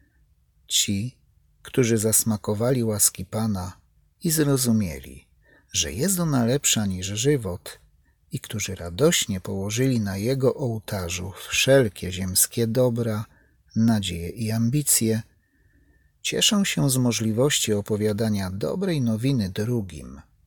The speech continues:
opowiadania o chwale Tego,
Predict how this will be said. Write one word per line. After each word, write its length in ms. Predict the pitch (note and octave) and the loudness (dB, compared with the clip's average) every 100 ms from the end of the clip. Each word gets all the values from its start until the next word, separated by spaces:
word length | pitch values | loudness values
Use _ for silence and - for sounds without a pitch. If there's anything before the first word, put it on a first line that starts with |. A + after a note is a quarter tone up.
| _ _ _ | _ _ _
opowiadania 880 | G#2+ - G2+ F#2+ F2+ G#2 B2 G#2+ F#2 | -8 -4 -4 -4 -6 -2 0 0 -2
o 60 | F#2+ | -8
chwale 460 | - - A#2 G2+ | -10 -4 -2 -2
Tego, 680 | F#2+ - G2+ E2+ F2+ G#2+ E3 | -6 -4 -4 -4 -4 -2 -4